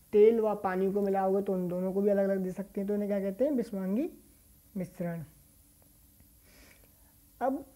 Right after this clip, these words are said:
पायस किसे कहते हैं? तो विलयन और, विलेय और विलायक, जो विलेय और black दोनों ही द्रव हों, दोनों द्रव हों, तो इन दोनों से बने कॉलाइडी विलयन को पायस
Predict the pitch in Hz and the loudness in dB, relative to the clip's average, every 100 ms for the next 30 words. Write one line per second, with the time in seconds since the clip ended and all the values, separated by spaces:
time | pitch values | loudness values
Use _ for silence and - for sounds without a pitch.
0 | - 220 233 254 254 240 240 220 202 220 | -10 -4 0 -2 -2 0 2 0 -2 -4
1 | 233 226 - - 277 180 160 208 233 285 | -4 -6 -18 -8 -4 -2 0 2 4 2
2 | 320 302 262 214 - 185 190 220 294 320 | 2 2 2 -2 -6 -2 0 0 4 4
3 | 285 240 196 202 214 208 - - - - | 6 2 2 4 4 2 -2 -14 -20 -20
4 | _ 202 180 180 190 233 294 - - - | _ -8 -4 0 6 8 8 4 -8 -20
5 | - 233 180 196 208 254 202 208 240 254 | -10 -4 -2 0 0 0 0 0 2 2
6 | 269 180 202 262 254 254 - - - 160 | 2 2 2 4 4 2 -12 -20 -8 -4
7 | 180 165 - 214 208 202 226 202 202 190 | -4 -6 -12 -10 -4 -2 0 2 2 2
8 | 202 269 285 - - - - - - 320 | 0 -2 -6 -20 -20 -20 -20 -8 -2 -2
9 | - 294 269 247 247 254 254 269 175 202 | 0 -2 2 2 4 0 2 0 2 2
10 | 277 233 - - 214 214 226 226 262 214 | 4 4 0 -2 0 2 2 0 0 2
11 | 208 202 196 247 330 - - - _ _ | 2 0 -2 -2 -2 -4 -20 -20 _ _
12 | - _ - - 208 202 202 285 285 | -20 _ -20 -10 -4 -2 0 -2 -4